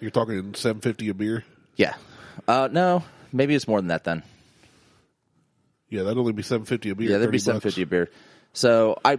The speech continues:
Speaker 2: either way, I won't
Speaker 1: So
Speaker 2: pay
Speaker 1: you'll
Speaker 2: that.
Speaker 1: pay more than that for a Bud Light at a Ball Stadium or
Speaker 2: Yeah.
Speaker 1: a concert. <laughs>
Speaker 2: So I, I, but I bought a one, I think it was a one liter bottle for eleven bucks. So the, I think the price kinda equaled it. It was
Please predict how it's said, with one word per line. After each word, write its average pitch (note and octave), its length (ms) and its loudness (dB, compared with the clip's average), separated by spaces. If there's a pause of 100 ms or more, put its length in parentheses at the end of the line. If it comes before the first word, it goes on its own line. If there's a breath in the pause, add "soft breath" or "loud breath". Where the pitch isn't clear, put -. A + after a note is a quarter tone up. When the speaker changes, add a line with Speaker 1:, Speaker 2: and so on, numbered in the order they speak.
(160)
Speaker 2:
either E3 220 6
way, B2 140 4
I A#2 40 4
won't G2+ 180 -2
Speaker 1:
So - 100 2
Speaker 2:
pay A#2+ 60 2
Speaker 1:
you'll D3 100 4
Speaker 2:
that. D3 140 4
Speaker 1:
pay A#2+ 40 -4
more B2 140 2
than A2+ 120 -4
that C3+ 180 0
for A2 120 2
a G2+ 40 -2
Bud G#2+ 260 0
Light A#2+ 240 2
at G2 100 0
a F#2+ 120 -2
Ball G2+ 400 0
Stadium G#2 400 -4
or G#2 60 2
Speaker 2:
Yeah. A2+ 100 4
Speaker 1:
a - 20 2
concert. A2+ 480 -4
<laughs> - 100 -16
Speaker 2:
So C3 200 6
I, C3+ 240 4
I, A#2+ 80 4
but A2+ 240 2
I C#3+ 80 4
bought D#3 320 2
a A2 500 0 (920)
one, B2 720 0 (160)
I F#2+ 60 -6
think C3 140 -4
it - 20 -4
was G#2+ 100 -4
a F2 60 0
one F#2+ 260 -2
liter F2 220 -4
bottle D#2 340 -6 (640)
for G#2 400 0
eleven F2 320 0
bucks. - 380 -10 (1000)
So F#2 240 0
the, F2+ 120 0
I F#2+ 80 2
think G2+ 180 -6
the E2+ 80 -10
price F2 240 -2
kinda E2 180 -6
equaled D#2 160 -4
it. C#2+ 80 -2
It A#2 80 2
was A2+ 300 -2